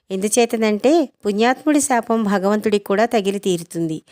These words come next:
అందుకు దృష్టాంతంగా ఒక చిన్న కథ చెబుతాను విను" అంటూ ఈ విధంగా చెప్పసాగాడు. తూర్పు సముద్ర తీరపు దక్షిణ ప్రాంతంలో సముద్రాన్ని ఆనుకుని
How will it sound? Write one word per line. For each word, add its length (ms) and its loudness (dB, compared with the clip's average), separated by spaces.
అందుకు 300 0
దృష్టాంతంగా 840 0
ఒక 200 -2
చిన్న 300 -2
కథ 300 -2
చెబుతాను 440 0
విను" 440 -2
అంటూ 380 2
ఈ 120 -2
విధంగా 380 2
చెప్పసాగాడు. 760 -4
తూర్పు 280 0
సముద్ర 420 2
తీరపు 400 2
దక్షిణ 420 0
ప్రాంతంలో 720 0
సముద్రాన్ని 720 0
ఆనుకుని 640 2